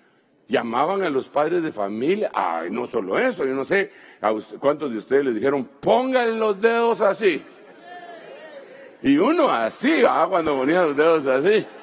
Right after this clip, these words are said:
porque era un reglazo que le metía. O no sé cuántos se recuerdan que les jalaban las patillas para arriba, así, y uno así, "Híjole". O que los ponían zapito, ¿va?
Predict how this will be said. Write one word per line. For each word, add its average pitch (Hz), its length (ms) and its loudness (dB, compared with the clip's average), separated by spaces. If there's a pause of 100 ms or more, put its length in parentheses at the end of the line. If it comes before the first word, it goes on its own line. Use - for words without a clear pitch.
(580)
porque 131 320 2
era 143 100 2
un 151 100 -2
reglazo 113 800 -4
que 107 100 -2
le 101 140 -6
metía. 101 400 -10 (840)
O 175 160 2
no 190 160 2
sé 190 180 -2
cuántos 220 360 -2
se 180 100 -2
recuerdan 185 480 -2
que 165 100 -2
les 131 140 0
jalaban 147 340 0
las 185 100 -2
patillas 175 400 0
para 131 200 0
arriba, 175 320 4
así, 156 200 -2 (540)
y 147 120 0
uno 180 200 2
así, 311 140 -2
"Híjole". 359 1500 0 (1160)
O 160 140 6
que 147 100 -6
los 147 140 -2
ponían 175 360 0
zapito, 156 600 0
¿va? - 140 -6